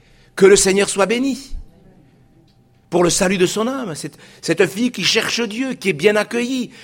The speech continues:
Et merci pour l'accueil que vous leur prodiguez. C'est important de bien accueillir ces filles qui sont dans cette perdition. À Castres, il y aura le pasteur Jérôme Cavaillé, qui est,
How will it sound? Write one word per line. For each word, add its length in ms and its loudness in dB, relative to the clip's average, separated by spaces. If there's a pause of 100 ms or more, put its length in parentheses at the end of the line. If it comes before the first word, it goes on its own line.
Et 120 6
merci 400 2
pour 120 -4
l'accueil 360 2
que 100 -4
vous 140 -4
leur 100 0
prodiguez. 600 -6 (160)
C'est 180 -4
important 400 -4
de 80 -2
bien 180 -4
accueillir 600 -8 (480)
ces 180 -2
filles 260 -2
qui 140 -12
sont 160 -4
dans 120 -4
cette 260 -10
perdition. 580 -10 (920)
À 100 0
Castres, 440 -2
il 40 -4
y 40 0
aura 120 0
le 80 0
pasteur 460 -4
Jérôme 360 -4
Cavaillé, 460 -6
qui 100 -10
est, 140 -10